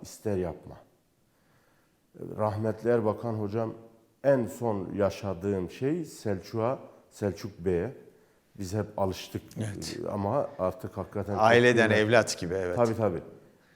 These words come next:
Speaker 1: Bir defasında da dedi ki, "Onun içine," dedi. "Siyanın içine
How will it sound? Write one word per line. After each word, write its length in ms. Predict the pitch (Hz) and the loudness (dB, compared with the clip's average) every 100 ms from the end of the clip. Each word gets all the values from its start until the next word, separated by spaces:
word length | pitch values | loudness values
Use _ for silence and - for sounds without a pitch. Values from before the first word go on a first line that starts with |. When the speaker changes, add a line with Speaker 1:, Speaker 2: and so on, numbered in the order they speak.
| _ - | _ -16
Speaker 1:
Bir 400 | 82 87 117 104 | -12 -4 -2 0
defasında 560 | 101 104 98 - 143 | 0 -2 -4 -2 0
da 140 | 151 117 | 0 0
dedi 240 | 101 123 | -4 -4
ki, 300 | 139 151 156 - | 0 0 0 -4
"Onun 280 | 107 120 | -2 2
içine," 480 | 139 117 - 117 117 | 2 0 2 4 4
dedi. 260 | 92 71 69 - - _ _ _ | 2 -2 -8 -14 -20 _ _ _
"Siyanın 440 | - 117 113 120 | 0 4 6 4
içine 300 | - 98 90 | -2 -4 -6